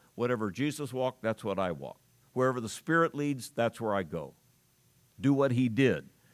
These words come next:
because he always fulfilled the law. In Romans six, uh, uh, seven six says, "But now we are delivered from the law,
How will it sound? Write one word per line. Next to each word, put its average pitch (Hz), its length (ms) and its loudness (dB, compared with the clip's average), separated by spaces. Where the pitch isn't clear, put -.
because 120 300 2
he 127 120 2
always 113 280 2
fulfilled 107 460 -4
the 95 60 -4
law. 98 400 -2
In 78 100 -10
Romans 120 420 2
six, - 420 -2
uh, - 40 -10
uh, 101 400 0
seven 113 400 0
six - 300 -6
says, 107 280 0
"But 110 160 -2
now 139 580 2
we 139 160 4
are 123 140 6
delivered 160 680 4
from 113 240 2
the 95 80 0
law, 87 560 0